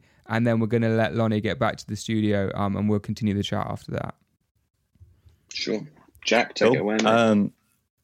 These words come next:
Speaker 3: yeah, yeah. So, um, the, the band basically formed. It was a bit of a weird one. Um, I'll try and keep it short and sweet. Um, essentially, about a couple of years ago, I uploaded a video onto YouTube. Didn't, didn't have any views for, for a long time. Uh, and then all of a sudden, it got put on the front page of YouTube.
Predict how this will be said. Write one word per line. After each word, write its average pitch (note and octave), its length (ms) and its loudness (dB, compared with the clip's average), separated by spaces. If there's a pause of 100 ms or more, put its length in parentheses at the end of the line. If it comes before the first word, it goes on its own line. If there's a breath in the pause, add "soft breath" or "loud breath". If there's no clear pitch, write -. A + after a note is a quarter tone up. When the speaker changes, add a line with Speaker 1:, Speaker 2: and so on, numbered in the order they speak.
(160)
Speaker 3:
yeah, C3 240 6
yeah. B2 200 6
So, A2 420 4
um, G2 480 2
the, - 140 -6
the G#2+ 180 -2
band C3 320 4
basically A2+ 260 2
formed. A2+ 240 -2
It G2+ 40 -2
was - 100 -6
a A2+ 40 -4
bit A#2 120 4
of G2 80 0
a F#2+ 40 2
weird G2+ 300 4
one. F2+ 280 -6 (120)
Um, F2 280 0
I'll F#3 120 -6
try A#2 220 -2
and F2+ 80 0
keep - 220 -6
it F2 80 -10
short F#2+ 240 -2
and - 100 -12
sweet. F2+ 260 0 (340 loud breath)
Um, G#2 380 2 (120)
essentially, D3 400 2
about F#2+ 160 2
a - 20 -10
couple G2+ 220 -2
of G2 40 0
years G2 200 -2
ago, F#2 340 0
I F#2+ 140 4
uploaded F2+ 340 -2
a F2 60 -6
video F2+ 320 -2
onto F2 200 -6
YouTube. F#2 460 2 (560 loud breath)
Didn't, D#2 320 -2
didn't F2 160 0
have F2+ 100 2
any E2+ 120 0
views F2 320 2
for, F2 320 2
for F#2 120 -2
a F2+ 40 0
long F2+ 180 0
time. F2+ 480 -2
Uh, F2 160 2
and F#2+ 100 0
then G2 120 0
all G2 60 0
of F#2 40 0
a F2+ 60 -4
sudden, F2+ 260 0
it F2+ 60 -8
got E2 180 -2
put F#2+ 220 2
on F2 220 -4
the F2 60 -12
front F2+ 260 -4
page F2 200 -2
of F2 80 -6
YouTube. F2+ 580 -2